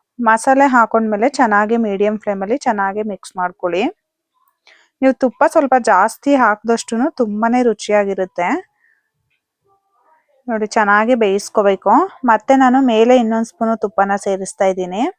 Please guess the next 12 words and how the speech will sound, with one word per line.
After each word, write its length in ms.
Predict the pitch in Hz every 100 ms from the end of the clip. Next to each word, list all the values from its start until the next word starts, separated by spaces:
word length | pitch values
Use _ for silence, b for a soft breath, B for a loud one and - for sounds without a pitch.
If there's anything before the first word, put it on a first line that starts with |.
| b b b -
ನಾನು 180 | 233 226
ಆಗ್ಲೇ 340 | 196 202 247 262
ಹೇಳ್ದಂಗೆ 460 | 226 214 208 208
ಇದು 140 | 202 214
ಪ್ರೌನ್ಸ್ 480 | 269 233 208 226 -
ಗೀ 200 | 220 214 208
ರೋಸ್ಟ್ 280 | 214 220 233
ಆಗಿರೋದ್ರಿಂದ 600 | 202 202 202 190 185 214 240
ತುಪ್ಪ 260 | 240 - 277
ಸ್ವಲ್ಪ 280 | 285 240 220
ಜಾಸ್ತಿ 440 | 208 196 190 - 240
ಹಾಕ್ದಷ್ಟುನು 760 | 214 202 - 196 - 202 208